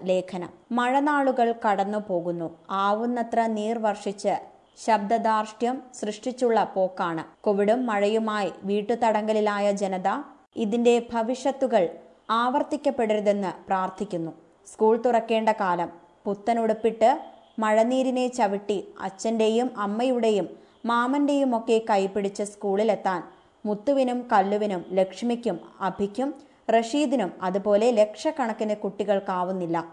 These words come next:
കോവിഡും സാമൂഹ്യ അകലവും ഒക്കെ തന്നെ കാരണം.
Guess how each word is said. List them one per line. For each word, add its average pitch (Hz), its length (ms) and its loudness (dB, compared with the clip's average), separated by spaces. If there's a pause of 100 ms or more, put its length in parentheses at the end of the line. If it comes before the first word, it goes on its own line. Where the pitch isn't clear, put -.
(220)
കോവിഡും 220 500 2
സാമൂഹ്യ 226 580 -2
അകലവും 214 580 2
ഒക്കെ 247 280 -2
തന്നെ 190 280 -2 (100)
കാരണം. 180 400 -4